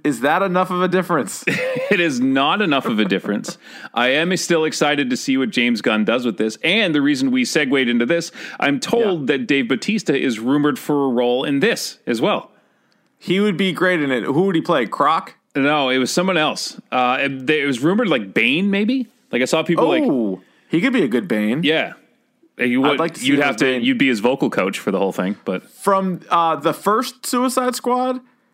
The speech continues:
Speaker 1: is there anybody besides Margot Robbie that you would want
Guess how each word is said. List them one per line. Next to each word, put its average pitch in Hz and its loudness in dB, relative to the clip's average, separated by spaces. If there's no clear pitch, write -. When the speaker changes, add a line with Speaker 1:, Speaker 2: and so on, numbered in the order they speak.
Speaker 1:
is 170 0
there 175 0
anybody 220 0
besides 156 -2
Margot 143 0
Robbie 127 2
that 117 0
you 123 0
would 117 0
want 117 -2